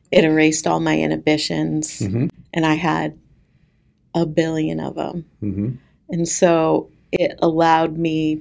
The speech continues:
Speaker 1: to be a person that was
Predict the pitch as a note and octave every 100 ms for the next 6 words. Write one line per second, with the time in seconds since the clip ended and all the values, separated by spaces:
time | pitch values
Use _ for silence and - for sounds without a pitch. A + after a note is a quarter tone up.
0 | - - D#3+ D3+ D3 D3 D3+ _ _ _
1 | _ _ _ - F3 E3 D#3+ D#3+ - E3+
2 | D#3+ - - D#3 D3+ D3 D#3 _ _ _
3 | _ _ _ _ _ _ _ _ _ _
4 | - D#3+ D#3+ D#3 - D#3+ D#3 D3+